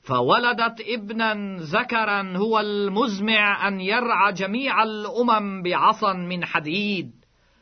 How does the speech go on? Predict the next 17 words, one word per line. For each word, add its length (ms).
واختطف 720
ولدها 840
إلى 220
الله 760
وإلى 400
عرشه، 840
وهربت 640
المرأة 760
إلى 220
البرية 840
حيث 380
أعد 560
الله 680
لها 260
موضعاً 840
تعال 760
فيه 680